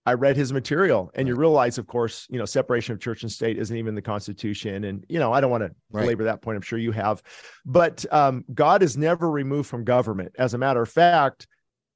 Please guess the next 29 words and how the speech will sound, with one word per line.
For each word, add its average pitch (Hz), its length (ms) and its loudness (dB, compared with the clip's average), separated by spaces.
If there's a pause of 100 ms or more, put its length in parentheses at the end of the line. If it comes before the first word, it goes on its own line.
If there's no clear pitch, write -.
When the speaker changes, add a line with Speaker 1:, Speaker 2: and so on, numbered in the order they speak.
(420)
Speaker 1:
God 147 260 4
has 113 200 -4
instituted 135 580 -2
the 110 60 -6
government. 95 500 -2
Speaker 2:
Right. 92 220 -8 (580)
Speaker 1:
So 143 440 2 (100)
we're 151 240 4
supposed 147 360 0
to 147 60 -2
be, 123 340 -4 (120)
you 131 60 -4
know, 113 200 -4
the 123 120 -6
family, 165 680 0
the 117 140 -6
church, 151 380 0
and 139 120 -2
the 131 60 -2
government 165 400 0
are 120 140 0
three 160 240 -4
institutions 151 960 -6
ordained 143 680 -2
by 123 200 2 (120)
God, 135 480 2 (260)
and 131 160 -2
we're 151 180 0
su-, 156 160 0